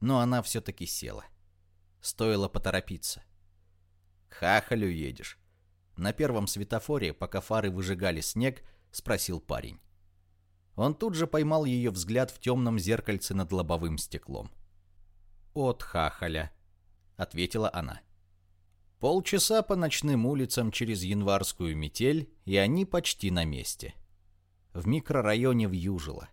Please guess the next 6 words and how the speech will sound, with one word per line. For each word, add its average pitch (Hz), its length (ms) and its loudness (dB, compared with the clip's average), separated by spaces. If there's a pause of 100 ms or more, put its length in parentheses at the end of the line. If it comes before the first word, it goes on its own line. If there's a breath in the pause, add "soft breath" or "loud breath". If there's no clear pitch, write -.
(600 soft breath)
Облака 110 440 0
снега 123 420 4
взрывались 113 680 0
между 104 340 0
высотными 98 520 -2
домами. 76 560 -2